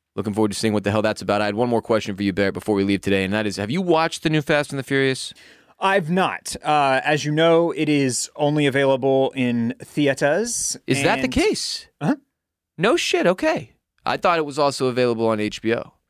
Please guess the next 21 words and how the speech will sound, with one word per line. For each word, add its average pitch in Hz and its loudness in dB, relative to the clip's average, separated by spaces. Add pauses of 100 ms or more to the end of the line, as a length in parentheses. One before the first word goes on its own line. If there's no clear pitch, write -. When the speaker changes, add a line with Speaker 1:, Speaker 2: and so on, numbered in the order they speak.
(280)
Speaker 2:
No, 127 0
no, 107 -2
it's 127 -4
not 131 0
Speaker 1:
I'm 113 0
a - 2
Speaker 2:
a, 110 0
Speaker 1:
fool. - -14
Speaker 2:
it's - -12
not 127 0
a, 110 2 (180)
it's - -12
not 131 0
a 117 0
Warner 107 -2 (160)
Brothers 98 -4
Speaker 1:
Property. 123 -4
Speaker 2:
um, 92 -8
property. 90 -6
It's - -12
univer-, 92 -10